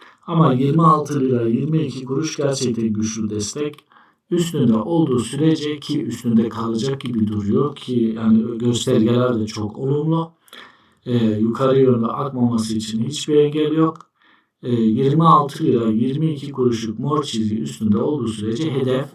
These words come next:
kırk iki lira. Yukarı yönlü aktıkça trend çizgileri falan da ekler, süsleriz. Ama esas şu anki olay hisse pozitif bölgede. Yani dü-,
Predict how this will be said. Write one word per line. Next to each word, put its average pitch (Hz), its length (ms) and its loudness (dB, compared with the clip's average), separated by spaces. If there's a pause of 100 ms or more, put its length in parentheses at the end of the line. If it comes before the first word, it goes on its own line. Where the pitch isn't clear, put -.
(520)
kırk 165 300 6
iki 120 300 -2
lira. 135 440 0 (340)
Yukarı 165 420 6
yönlü 131 280 6
aktıkça 165 840 0
trend 160 360 2
çizgileri 113 640 -2
falan 120 420 2
da 139 180 -4
ekler, 123 420 -2
süsleriz. 127 760 -4 (380)
Ama 127 220 0
esas 143 320 -4
şu 135 180 -4
anki 117 320 0
olay 135 480 -2 (680)
hisse 139 720 0
pozitif 120 560 -2
bölgede. 104 520 -2 (1200)
Yani 120 420 2
dü-, 135 340 -4